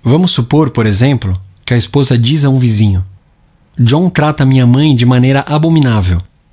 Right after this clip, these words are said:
bebe demais e frequentemente me insulta e maltrata." A esposa está degradando e amesquinhando o marido diante dos olhos de todos com quem conversa.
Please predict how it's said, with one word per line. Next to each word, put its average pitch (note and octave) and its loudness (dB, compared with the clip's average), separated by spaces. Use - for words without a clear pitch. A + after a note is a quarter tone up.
bebe B2+ 0
demais A#2+ -2
e B2 0
frequentemente C#3 -2
me C3+ 2
insulta D3+ 0
e D3+ 2
maltrata." A#2 -2
A D3+ 0
esposa E3 0
está C#3+ -2
degradando C#3 0
e C3 2
amesquinhando C3+ 0
o B2+ 2
marido B2 0
diante B2 -2
dos A#2 -2
olhos C3 0
de G#2+ -6
todos D3 -2
com B2 -2
quem A#2 -2
conversa. G#2 -4